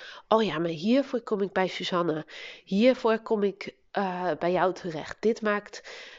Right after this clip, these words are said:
eh, jou anders als alle andere fotografen, als alle andere designers,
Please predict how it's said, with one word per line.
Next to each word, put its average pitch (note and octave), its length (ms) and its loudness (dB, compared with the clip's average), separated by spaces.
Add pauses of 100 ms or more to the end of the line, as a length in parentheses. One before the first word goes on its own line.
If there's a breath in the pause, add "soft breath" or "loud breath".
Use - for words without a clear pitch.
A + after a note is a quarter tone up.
(120 loud breath)
eh, F#3+ 220 -2
jou F#3 260 0
anders G3 420 2
als - 200 -6
alle F#3 260 4
andere F3+ 420 2
fotografen, E3 960 -6
als - 240 -6
alle G3 200 4
andere F3+ 460 -4
designers, D#3+ 680 -6